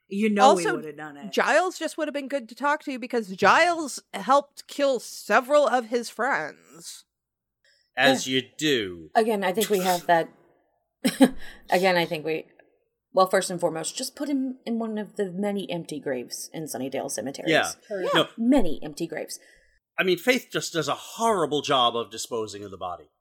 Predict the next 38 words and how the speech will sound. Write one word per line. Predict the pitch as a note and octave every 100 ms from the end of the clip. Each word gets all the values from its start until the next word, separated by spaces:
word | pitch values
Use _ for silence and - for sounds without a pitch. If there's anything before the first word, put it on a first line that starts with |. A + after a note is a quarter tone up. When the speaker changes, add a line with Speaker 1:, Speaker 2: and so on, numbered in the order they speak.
| _
Speaker 4:
She | - E3+
does. | D3 - - _ _ _ -
Um, | G3 F#3+ F3 - _ _ _ -
again, | A#3 G#3+ G3
we've | F#3
got | F3+ E3+
that | F3 E3 - _ -
Buffy | F3 - D#3+
tone | - F#3 E3 D#3+
deafness | D3+ - - - - - _ _ _ _
where, | D#3+ D#3+ D#3 D#3 - _ _ _ _ _ _ _ -
and | G3
it's | -
a | -
couple | A#3+ G#3+
of |
things, | G#3+ E3+ - -
where | F3 E3 D#3
she | - - - C#4
would | G#3
have |
gone | E3 D#3
to | D3+
Giles, | - - - E3+
but | -
that's | E3+ E3+ -
because | G3 - C3 C3
she | - - - D#3
trusts | - E3 C#3+ - -
that | - D3+
Giles | D3 B2 -
has | - C#3 -
her | -
best | D3 -
interests | D3 - - -
in | E3
mind. | E3+ C3+ A2+
Speaker 3:
Mm-hmm. | G#2 G2+ G2+ _ - -